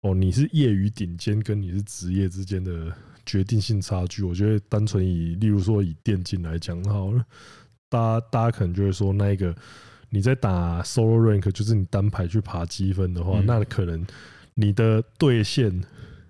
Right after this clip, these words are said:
Speaker 1: 你的单纯对线跟单打技术的话，
Speaker 2: 嗯。
Speaker 1: 你可能是真的有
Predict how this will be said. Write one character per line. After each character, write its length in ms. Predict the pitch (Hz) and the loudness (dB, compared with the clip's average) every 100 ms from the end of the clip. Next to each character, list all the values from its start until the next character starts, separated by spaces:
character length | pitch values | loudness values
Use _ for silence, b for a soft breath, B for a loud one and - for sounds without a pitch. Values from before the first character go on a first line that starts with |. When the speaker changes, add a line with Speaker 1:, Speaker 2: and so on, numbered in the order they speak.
| b b _ | b b _
Speaker 1:
你 120 | 104 | -2
的 180 | 104 104 | 2 2
单 220 | - 123 | 2 0
纯 180 | 131 104 | 2 0
对 240 | 101 120 107 | 0 2 2
线 220 | - 113 | 2 0
跟 180 | 104 110 117 | 0 0 0
单 200 | 110 113 | 0 -2
打 220 | 104 85 | -2 -4
技 200 | - 101 | -4 -4
术 260 | 95 98 | -2 -2
的 40 | 90 | 0
话， 160 | 101 | -2
Speaker 2:
嗯。 60 | 92 | -2
Speaker 1:
你 80 | 98 | -2
可 140 | - | -2
能 100 | 87 | -6
是 140 | 87 107 | -6 -4
真 180 | 104 | -2
的 100 | 98 | -2
有 140 | 90 | -2